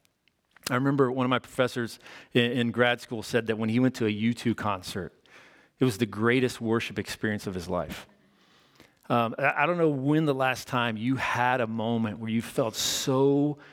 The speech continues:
connected to everybody in that space. Everybody in that space. But that kid, that's what it was about for him. And for me,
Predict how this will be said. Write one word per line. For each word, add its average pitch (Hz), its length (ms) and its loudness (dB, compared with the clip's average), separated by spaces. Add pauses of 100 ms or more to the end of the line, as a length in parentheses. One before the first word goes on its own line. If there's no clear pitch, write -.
(260)
connected 117 840 0 (640)
to - 140 -4 (120)
everybody 127 600 2
in 110 120 0
that 98 160 -6
space. - 680 -8 (1400)
Everybody 131 560 2
in 117 120 -2
that 107 180 -4
space. - 560 -8 (1500)
But - 100 -8
that 127 240 -2
kid, 131 360 0
that's 117 220 -6
what 131 80 -4
it 123 80 -2
was 107 140 -4
about 104 420 -4
for - 180 -10
him. 95 260 -12 (720)
And 127 340 4 (1200)
for 143 220 6
me, 131 560 0